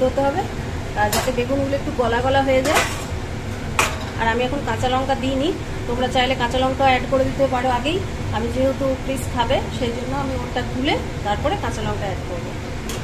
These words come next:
গ্যাসটা বাড়িয়ে দিলাম। আর ওই তরকারির মধ্যে আমার তো সব সর্ষে গুঁড়োটা লাগেনি, আমি বাকিটা এরকমভাবে স্টোর করে রেখে দিয়েছি, আবার যখন করব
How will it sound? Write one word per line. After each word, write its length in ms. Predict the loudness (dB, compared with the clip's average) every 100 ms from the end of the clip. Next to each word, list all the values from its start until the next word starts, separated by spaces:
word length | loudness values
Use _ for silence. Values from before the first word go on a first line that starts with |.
| 0 0 0 -2 -4 -6 -6 -6 -6 -6 -6 -6 -6 -6 -6 -6 -4 -4 -4
গ্যাসটা 300 | -4 -2 -2 0
বাড়িয়ে 220 | 0 -2
দিলাম। 180 | -2 -2 -2 -6 -6 -6 -6 -6 -6 -6 -6 -6
আর 60 | -4
ওই 40 | 0
তরকারির 400 | 2 2 2 2 0
মধ্যে 180 | 2 4
আমার 140 | 4 2 2
তো 40 | 2
সব 140 | 2 2 -2 0
সর্ষে 260 | 0 2 2
গুঁড়োটা 240 | 4 4 4
লাগেনি, 260 | 4 6 6 4
আমি 100 | 4 2
বাকিটা 280 | 2 0 0
এরকমভাবে 360 | 0 0 0 0
স্টোর 180 | 2 2 2
করে 140 | 2 2
রেখে 160 | 0 0
দিয়েছি, 260 | -2 0 0 0 -4 -4 -4 0
আবার 160 | 2 2 2
যখন 240 | 0 0 0 0 -4 4
করব 200 | 4 6